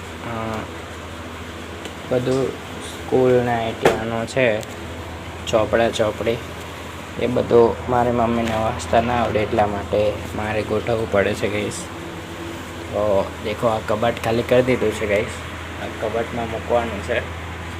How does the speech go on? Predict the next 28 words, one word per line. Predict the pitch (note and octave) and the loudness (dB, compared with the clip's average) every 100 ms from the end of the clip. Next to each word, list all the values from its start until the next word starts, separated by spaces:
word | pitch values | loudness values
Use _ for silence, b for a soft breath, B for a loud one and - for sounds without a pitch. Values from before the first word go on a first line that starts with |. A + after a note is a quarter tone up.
| - - - - - - - | -10 -10 -8 -8 -8 -8 -4
તો | A2+ A2+ A2+ A2+ A#2 - - | -2 0 -2 -2 -4 -6 -8
તમને | A#2+ A#2+ B2 | -6 -4 -2
બતાવો, | A#2+ - B2 A2 G#2+ - - - - - - - - - | -2 2 4 4 0 -4 -8 -8 -8 -6 -6 -6 -6 2
આ | A2 | 6
આઈટીઆરનું | A2 G#2+ A#2 A#2 - C3 B2 B2 B2 | 6 8 6 6 6 6 6 4 0
છે, | B2 A#2+ B2 C3 - - | 2 2 2 -2 -8 -8
પછી | - - G#2+ A2 G#2+ F2 - | -8 -4 -2 -2 -4 -4 0
આ | A2 A2 A2+ A2 - | 2 4 2 0 2
પણ | A#2 A#2+ | 2 4
આઈટીઆરનું | A2+ A#2 A#2 B2 B2 B2 | 2 4 6 6 6 4
જ | B2+ | 0
છે, | - A2+ | 0 0
પણ | A2+ A2+ A2+ | 0 -2 -4
મારા | A#2 A2+ | -2 0
ભાઈનું | A2 A#2+ B2 B2+ | 4 4 4 2
છે. | A#2 A#2+ B2 - - - - - | 0 0 -2 -4 -6 -6 -6 -4
અને | G#2+ A2 A2 F2 - | -4 -2 -4 -4 -4
આ | |
બાજુ | A2+ A#2 A#2 A#2 A#2+ A#2+ B2 - - - | -2 -2 -2 -2 0 0 2 2 0 -4
બધું | A2+ - - - - - - - - - - - - B2+ | -4 -4 -4 -6 -6 -8 -8 -8 -8 -8 -8 -8 -4 0
વેસ્ટ | C3 B2+ - - | 2 0 -4 -2
સામાન | A#2 G#2 G#2+ | -2 2 4
છે, | - - - | 4 2 2
તો | |
આને | A2 A2+ | 2 2
બધું | A#2 A#2 A#2 - | -2 -4 -4 -2
કાઢવાનું | A2 A#2 B2 A#2+ A2+ | -2 0 -2 -2 -6
છે | - | -6